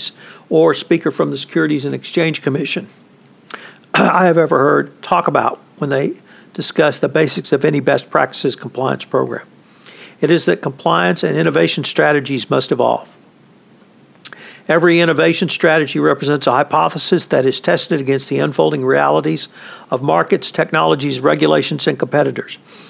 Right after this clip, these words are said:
Just as product designs must evolve to stay competitive, so too must innovation strategies. Like the process of innovation itself,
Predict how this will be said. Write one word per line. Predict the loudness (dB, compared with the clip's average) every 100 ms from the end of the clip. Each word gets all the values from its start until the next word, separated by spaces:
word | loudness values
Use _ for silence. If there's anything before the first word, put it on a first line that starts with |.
| -20 -20 -6
Just | 0 2
as | 0
product | 0 0 0 0
designs | -2 0 2 0 0
must | -2 -2
evolve | 0 0 0
to | -2
stay | -2 0
competitive, | 0 -2 0 0 -2
so | 0 0 2
too | 0 0
must | 0 0
innovation | 0 2 0 0 -8
strategies. | -2 -2 -2 -8 -10 -18 -18 -20 -20 -14 -4
Like | -2
the | -2
process | -2 0 2 0 2
of | 0
innovation | 2 2 0 -2 -6
itself, | -4 0 2 2 -2 -20 -18